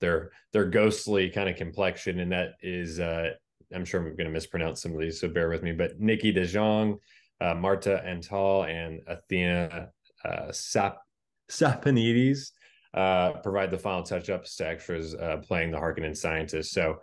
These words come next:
we get this really cool, and what I love about this shot, uh, what makes it so cool to me is it gives you, like, more of a glimpse into, like, the life and, like, the day-to-day of being, like, on a film set and, like, on a backlot, because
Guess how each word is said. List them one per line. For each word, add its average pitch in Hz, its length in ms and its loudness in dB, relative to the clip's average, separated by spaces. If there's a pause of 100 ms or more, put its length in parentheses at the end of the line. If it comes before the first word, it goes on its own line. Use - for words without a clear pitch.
(440)
we 110 100 2
get 117 140 4
this 123 140 4
really 117 240 8
cool, 117 160 8
and 113 80 8
what 135 120 8
I 131 40 8
love 147 180 6
about 196 300 2
this 113 160 2
shot, 92 400 0 (320)
uh, 87 200 -4
what 98 160 -4
makes 104 220 -2
it - 100 -20
so 92 180 0
cool 92 480 0
to - 100 -6
me 90 240 0
is 85 240 -4 (680)
it 123 400 0
gives 143 240 4
you, 170 140 6
like, 123 200 6
more 107 360 4
of 104 80 0
a 95 100 2
glimpse 92 400 -6
into, 90 180 -6
like, 87 260 -2 (300)
the 95 60 0
life 87 800 -2
and, 87 160 -6
like, 85 200 -2
the 92 80 2
day-to-day 87 640 2
of 82 180 -4
being, 85 200 -2
like, 85 300 -4
on 85 220 -6
a 80 60 -4
film 90 560 0
set 117 460 2
and, 98 80 -6
like, 82 140 -2
on 85 120 -2
a 78 60 -6
backlot, 85 640 0 (480)
because 101 640 4